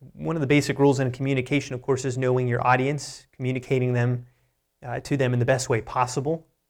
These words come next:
right, that they can hear and understand. If I got up here and started speaking in Czechoslovakian,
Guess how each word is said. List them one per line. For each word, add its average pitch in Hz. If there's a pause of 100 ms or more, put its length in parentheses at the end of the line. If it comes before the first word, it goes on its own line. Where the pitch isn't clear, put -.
(200)
right, 131
that 127
they 131
can 123
hear 127
and 123
understand. 120
If 127
I 120
got 113
up 117
here 127
and 120
started 117
speaking 120
in 113
Czechoslovakian, 131